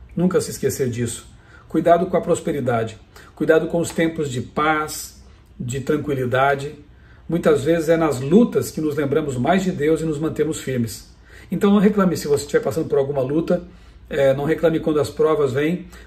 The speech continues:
porque podem ser, como diz Ellen White, obreiras de Deus para aparar as arestas do nosso caráter e nos fazer lembrar de nossa dependência do Criador.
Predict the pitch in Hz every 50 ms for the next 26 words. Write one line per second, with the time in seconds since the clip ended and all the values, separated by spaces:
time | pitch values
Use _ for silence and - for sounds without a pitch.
0 | - - 185 170 - 202 202 202 190 190 202 202 - 185 196 196 196 170 151 143
1 | 151 147 151 143 139 147 151 - 165 160 151 156 175 208 214 202 - - 170 139
2 | 131 135 135 135 131 - - - - - - - - - 160 143 143 139 - -
3 | - 156 156 - 160 143 143 160 160 147 135 120 139 131 135 156 180 180 - 160
4 | 135 127 139 143 143 - - - 131 127 135 156 180 185 - 139 117 - - -
5 | - - - - 151 156 160 - - 160 139 151 180 202 202 175 - 156 160 160
6 | 165 156 151 - 165 160 180 180 196 180 156 143 170 214 196 - 147 143 - -
7 | 131 123 113 104 107 101 98